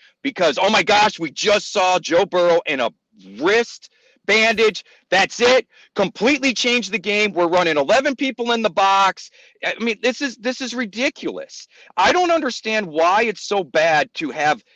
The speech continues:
you're professionals. People are choosing to watch a professional sport. This isn't college. This isn't high school. You should be sharing the info. And I know Howard Bender talked about it on the show. He happened to mention the, the brace. My wife mentioned it to me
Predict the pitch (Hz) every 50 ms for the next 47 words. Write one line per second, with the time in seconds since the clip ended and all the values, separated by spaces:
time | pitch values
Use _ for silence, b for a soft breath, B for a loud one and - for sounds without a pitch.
0 | b b b b b _ _ _ _ _ _ _ _ _ _ _ 151 196 220 214
1 | - 214 185 - - 185 175 160 - - 113 92 73 - - _ - - 220 240
2 | - 339 320 285 220 160 - _ _ - - 208 208 220 185 208 220 208 175 160
3 | 131 131 147 160 170 170 - - 135 135 113 - 135 139 139 - 143 120 - -
4 | _ 131 107 - - 131 - - 214 220 359 - - - - 180 170 170 170 170
5 | - - 131 120 - - - 202 156 107 139 139 135 131 - - - 117 95 76
6 | b b b b b b b b b - 160 214 226 - - 240 196 226 190 -
7 | - 180 175 185 196 190 175 170 180 240 302 - _ 107 92 80 - b b b
8 | b b b b - 165 170 170 170 180 190 220 285 311 262 226 202 196 175 127
9 | 101 156 180 202 185 175 143 - _ _ - 117 - _ _ _ _ - 165 160
10 | 156 165 - 165 123 143 131 135 127 131 123 127 120 117 - - - 185 175 -
11 | 196 196 208 208 196 165 156 139 139 165 190 190 - 156 139 131 123 110 98 _
12 | - 113 - 143 175 220 165 - - - 113 113 117 147 170 196 - - 127 117
13 | 110 - 113 104 104 101 - - 117 110 107 110 117